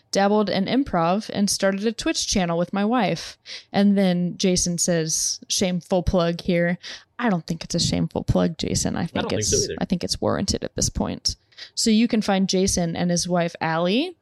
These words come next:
Speaker 1: at twitch dot T V slash Allie versus Jason. That's A L L Y V S J A S O N. Every step of the way you,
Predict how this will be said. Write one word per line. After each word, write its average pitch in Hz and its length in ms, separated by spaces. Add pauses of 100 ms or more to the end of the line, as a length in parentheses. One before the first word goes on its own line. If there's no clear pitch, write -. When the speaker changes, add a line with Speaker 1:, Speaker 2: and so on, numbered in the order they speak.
(120)
Speaker 1:
at 180 220
twitch - 340
dot 196 220
T 233 220
V 208 260
slash 180 480
Allie 185 280
versus 180 340
Jason. 190 640
That's - 340 (320)
A 196 220
L 190 220
L 180 340
Y 190 560
V 190 320
S 175 500 (360)
J 185 280
A 170 300
S 175 240
O 180 240
N. - 340 (800)
Every 214 220
step - 240
of 208 100
the 202 80
way 190 160
you, 254 300